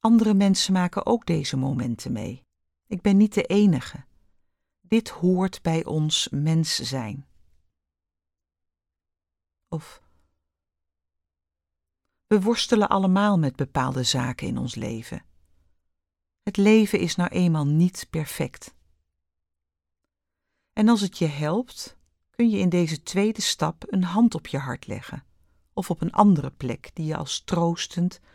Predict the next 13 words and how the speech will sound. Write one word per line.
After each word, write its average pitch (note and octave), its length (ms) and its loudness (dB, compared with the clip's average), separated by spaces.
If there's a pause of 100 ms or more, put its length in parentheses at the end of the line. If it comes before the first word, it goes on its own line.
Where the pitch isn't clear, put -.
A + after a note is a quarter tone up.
(240)
en F3 160 -4
ondersteunend E3 800 0
ervaart. - 600 -10 (4000)
In G3+ 140 4
de F3+ 140 2
derde G3+ 420 2
en G3 280 0
laatste D#3 500 -2
stap - 540 -6 (360)
gun B3 380 4
je G#3 220 2
jezelf F3+ 560 -2
vriendelijkheid. C#3 1040 -4